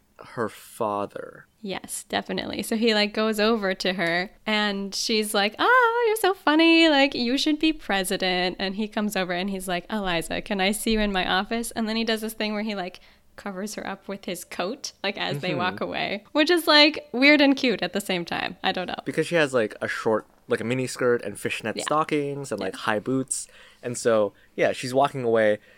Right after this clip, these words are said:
Speaker 1: and it's like he's a matador behind her,
Speaker 2: <laughs>
Speaker 1: like,
Speaker 2: Yeah.
Speaker 1: waving the red cape, but
Speaker 2: Yeah.
Speaker 1: what he's doing is stopping.
Speaker 2: Blocking the male gaze. Yeah.
Speaker 1: Or I guess, yeah,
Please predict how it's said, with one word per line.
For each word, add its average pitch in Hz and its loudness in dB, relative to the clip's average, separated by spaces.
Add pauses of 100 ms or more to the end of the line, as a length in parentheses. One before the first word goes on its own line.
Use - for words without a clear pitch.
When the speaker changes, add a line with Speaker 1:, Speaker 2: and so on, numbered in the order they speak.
(180)
Speaker 1:
and 127 -2 (180)
it's - -4
like 180 2
he's 156 -4
a 123 -2
matador 113 2
behind 98 2
her, 302 4
Speaker 2:
<laughs> 349 12
Speaker 1:
like, 349 10
Speaker 2:
Yeah. 277 6
Speaker 1:
waving 147 4
the 135 2
red 127 0 (140)
cape, 175 -4 (320)
but 120 2
Speaker 2:
Yeah. - -6 (140)
Speaker 1:
what 131 0
he's 131 -4
doing 113 2
is 98 -6 (100)
stopping. 117 2
Speaker 2:
Blocking 269 2
the 214 0
male 185 -2
gaze. - -8 (140)
Yeah. - -10 (440)
Speaker 1:
Or 185 8
I 302 6
guess, 392 -2
yeah, 160 2